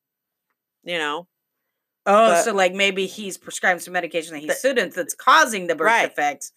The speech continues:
Speaker 2: and he
Speaker 1: But
Speaker 2: continues
Speaker 1: that,
Speaker 2: to do
Speaker 1: I
Speaker 2: it.
Speaker 1: would think that would be in the article.
Speaker 2: Well, yeah, yeah.
Speaker 1: You know.
Speaker 2: Um, abortion laws in Portugal were liberalized in two thousand seven, allowing the procedure to be performed, performed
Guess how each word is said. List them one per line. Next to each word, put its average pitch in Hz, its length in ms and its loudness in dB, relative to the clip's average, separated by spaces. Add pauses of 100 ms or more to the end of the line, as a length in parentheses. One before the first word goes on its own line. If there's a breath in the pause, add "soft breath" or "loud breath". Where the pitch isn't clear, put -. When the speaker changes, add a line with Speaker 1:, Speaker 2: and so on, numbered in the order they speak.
(380 loud breath)
Speaker 2:
and 170 120 -8
he 165 100 -10
Speaker 1:
But - 60 -16
Speaker 2:
continues 185 500 -2
Speaker 1:
that, 214 180 -2
Speaker 2:
to - 60 -8
do 254 40 -2
Speaker 1:
I 214 180 4
Speaker 2:
it. 214 60 4
Speaker 1:
would 220 160 4
think 214 200 0
that 202 120 2
would 190 160 -4
be 180 100 -4
in 165 100 -4
the 147 100 -4
article. 196 640 0
Speaker 2:
Well, 240 140 6
yeah, 165 340 2 (100)
yeah. 143 280 2
Speaker 1:
You 180 60 2
know. 160 260 2
Speaker 2:
Um, 196 680 4
abortion 220 400 -2
laws 214 160 0
in 202 80 -6
Portugal 196 800 -2
were 170 300 0
liberalized 180 920 2 (100)
in 147 720 -6
two 190 120 -20
thousand 156 360 -6
seven, 233 460 2
allowing 156 320 4
the 147 60 -6
procedure 151 480 -8
to 151 80 -8
be 143 160 -8
performed, 170 560 -6 (520 soft breath)
performed 170 440 -2